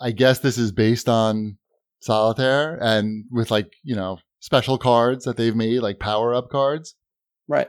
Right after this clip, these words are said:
Speaker 1: With a, like, story behind it. And it stars, uh, Game Over Greg as, like, the main character, and you're, like, a,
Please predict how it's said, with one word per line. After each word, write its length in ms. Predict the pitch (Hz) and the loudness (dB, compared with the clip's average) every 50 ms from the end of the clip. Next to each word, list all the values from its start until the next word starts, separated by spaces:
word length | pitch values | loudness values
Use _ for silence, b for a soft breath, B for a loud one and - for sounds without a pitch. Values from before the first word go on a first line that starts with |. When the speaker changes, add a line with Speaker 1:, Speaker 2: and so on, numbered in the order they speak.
| _ b b b b b b | _ b b b b b b
Speaker 1:
With 380 | - 113 127 131 117 - - - - - | -2 2 4 4 4 2 -2 -8 -4 -2
a, 460 | 123 120 117 120 123 135 139 131 - _ - | 0 0 2 2 0 0 -2 -4 -8 _ -4
like, 200 | 127 123 123 - | -4 -4 -4 -6
story 480 | - - - 247 277 262 208 139 113 104 | -14 -8 -2 0 2 2 4 2 2 0
behind 360 | 107 104 101 98 98 92 85 | 0 -2 -2 -2 -4 -6 -8
it. 140 | 82 85 - _ _ _ _ _ _ _ _ _ _ _ _ - | -12 -14 -18 _ _ _ _ _ _ _ _ _ _ _ _ -6
And 300 | 143 123 117 110 110 107 | -2 0 0 0 0 0
it 80 | 110 - | -2 -4
stars, 1000 | - - 131 123 120 120 120 120 120 120 120 123 120 113 110 - - - - _ _ _ - | -4 0 2 4 6 6 6 6 6 6 4 4 2 -2 -4 -10 -14 -16 -18 _ _ _ -14
uh, 400 | 107 104 101 95 95 95 95 95 98 113 _ _ _ _ _ _ _ _ - 117 98 | -10 -8 -6 -6 -6 -6 -6 -8 -10 -16 _ _ _ _ _ _ _ _ -20 -20 -10
Game 220 | 92 120 117 117 120 | -2 0 2 4 4
Over 240 | 117 117 110 117 110 | 4 4 4 2 2
Greg 420 | 98 107 104 104 104 113 127 160 160 _ _ _ _ _ - 104 | 4 4 4 4 2 0 -2 -6 -12 _ _ _ _ _ -8 -6
as, 420 | 104 101 98 98 95 95 90 - | -4 -4 -4 -4 -6 -8 -10 -10
like, 160 | 104 98 87 - | -10 -10 -10 -8
the 60 | 101 | -6
main 300 | 101 98 98 98 98 95 | -6 -4 -4 -4 -6 -6
character, 480 | - 104 92 85 87 92 92 - 110 104 | -6 -6 -4 -4 -4 -4 -4 -2 -2 0
and 100 | 101 104 | 2 4
you're, 180 | 110 107 104 | 4 4 4
like, 160 | 101 101 98 104 | 4 2 0 -2
a, 180 | 98 92 87 | -2 -4 -6